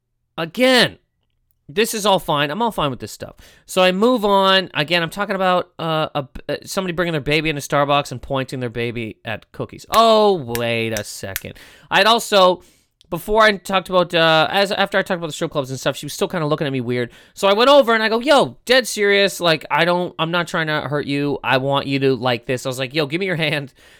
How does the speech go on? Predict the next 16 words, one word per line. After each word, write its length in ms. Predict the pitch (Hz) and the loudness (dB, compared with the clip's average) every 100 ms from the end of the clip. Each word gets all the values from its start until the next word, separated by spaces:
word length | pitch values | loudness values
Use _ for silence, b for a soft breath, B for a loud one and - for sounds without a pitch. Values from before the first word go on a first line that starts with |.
| b | b
I 140 | - 135 | -4 0
held 200 | 170 175 | 0 2
her 60 | |
hand 200 | 165 156 | 0 -2
for 100 | - | -4
a 40 | 135 | -6
second 320 | - 135 135 | -4 -2 -4
and 80 | 127 | -4
she 80 | 139 | -8
was 80 | |
like, 120 | 139 143 | -6 -2
"Yo, 100 | 156 | -2
your 120 | 139 | 0
hands 200 | 156 139 | -2 -4
are 60 | |
freezing." 760 | - - 147 143 127 135 131 | -10 -6 -2 -2 -2 -4 -4